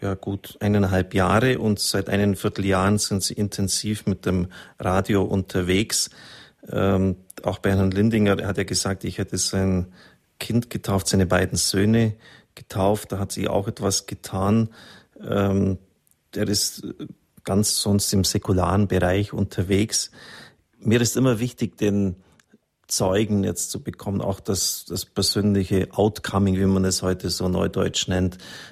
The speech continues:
Äh, können Sie unseren Zuhörern sagen, wie das Radio sie spirituell bisher verändert hat? Es geht ja, man kann ja eigentlich kaum irgendwie neutral,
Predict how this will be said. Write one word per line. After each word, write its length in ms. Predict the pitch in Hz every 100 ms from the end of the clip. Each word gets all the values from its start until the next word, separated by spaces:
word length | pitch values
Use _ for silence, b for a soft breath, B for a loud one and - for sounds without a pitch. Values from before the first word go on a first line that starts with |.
| B _ - - -
Äh, 180 | 101
können 320 | 98 - 123 135
Sie 460 | - 117 117 107 - _
unseren 360 | - 117 120 104
Zuhörern 500 | 120 120 110 110 107
sagen, 760 | - 92 92 107 104 95 87 B B B -
wie 140 | 113
das 240 | 113 -
Radio 340 | 98 95 110 104
sie 180 | - 104
spirituell 640 | - 123 117 - 101 104
bisher 360 | 101 113 - 101
verändert 600 | - - 101 98 92 -
hat? 180 | 90 -
Es 160 | 101
geht 220 | 110 113
ja, 220 | 113 101 92 B B B 95 92
man 140 | 110 104
kann 200 | 123 127
ja 100 | 120
eigentlich 420 | 104 110 107 -
kaum 400 | - 104 117 113
irgendwie 320 | - 113 107
neutral, 760 | 101 98 98 - 87 87 101 104